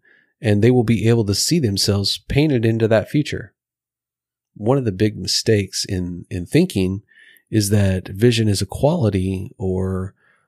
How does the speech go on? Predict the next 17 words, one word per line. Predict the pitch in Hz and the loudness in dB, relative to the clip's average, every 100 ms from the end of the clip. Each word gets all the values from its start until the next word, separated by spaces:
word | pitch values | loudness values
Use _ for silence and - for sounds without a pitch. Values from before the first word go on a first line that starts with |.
| _ | _
or | 107 | 2
a | 104 | 2
trait | - 139 139 | 4 2 2
of | 107 | 0
personality | - 123 - 104 110 104 | 0 0 2 2 2 0
that | 95 101 | 0 0
you | 98 | 0
either | 101 90 | 0 0
have | - 104 110 101 | -2 0 0 0
or | 95 104 | 2 2
you | 95 | 0
don't. | 92 85 - - _ _ _ _ - | -2 -2 -4 -16 _ _ _ _ -4
And | 104 | 2
that | 107 | 2
just | 104 104 | 2 2
isn't | 120 101 | 2 2
true. | - 120 98 107 95 | 0 2 2 -2 -12